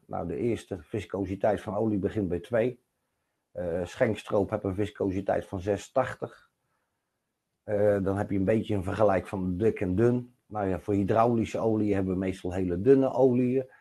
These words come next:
In een tandwielkast begint het meestal bij de twee twintig. Bij een wormwielkast vier zestig of zes tachtig. Het geeft dus ook aan, eh,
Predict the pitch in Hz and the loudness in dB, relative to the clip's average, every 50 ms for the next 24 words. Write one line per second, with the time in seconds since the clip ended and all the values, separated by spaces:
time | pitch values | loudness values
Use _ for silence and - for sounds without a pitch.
0 | _ _ - 104 107 101 95 - - 120 120 117 98 104 104 101 - 113 104 98 | _ _ -10 -8 -6 -6 -4 0 0 2 2 0 -2 -4 -4 -2 0 -2 -2 -2
1 | - 104 104 - - 117 110 98 104 95 98 104 104 101 - - 101 95 92 92 | -2 -4 -4 -2 -2 -2 0 0 0 0 0 0 -2 -2 -2 -4 -4 -2 -2 0
2 | 95 95 90 92 92 - - 101 95 98 92 - 131 143 147 151 147 160 143 - | -2 -2 -2 -4 -8 -8 -6 -4 -2 -2 -2 2 4 4 4 4 2 0 -4 -6
3 | - - _ _ _ _ _ _ _ _ _ _ _ _ - 95 92 95 98 98 | -8 -20 _ _ _ _ _ _ _ _ _ _ _ _ -12 -8 -6 -4 -4 -2
4 | 95 107 117 120 117 110 104 110 95 - 113 104 - - - - 110 104 98 95 | 2 2 4 4 4 2 0 -2 0 0 0 -2 -2 -4 -8 -6 -4 -4 -4 -2
5 | - 110 104 - - 104 95 98 98 - - 104 101 - - - 160 160 156 - | -2 -2 -4 -4 -8 -14 -12 -12 -12 -10 -6 -6 -6 -6 -2 0 0 0 0 -2
6 | - - 175 - - _ _ _ _ _ _ _ _ _ _ _ _ _ _ _ | -8 -12 -14 -14 -16 _ _ _ _ _ _ _ _ _ _ _ _ _ _ _
7 | _ _ _ _ _ _ _ _ _ - 101 - - 143 127 110 - - 117 110 | _ _ _ _ _ _ _ _ _ -20 -8 0 4 4 4 4 2 0 0 2
8 | 120 117 139 131 - - - 123 123 117 104 98 95 _ - - | 4 4 4 4 4 4 2 2 2 2 -2 -6 -8 _ -10 -8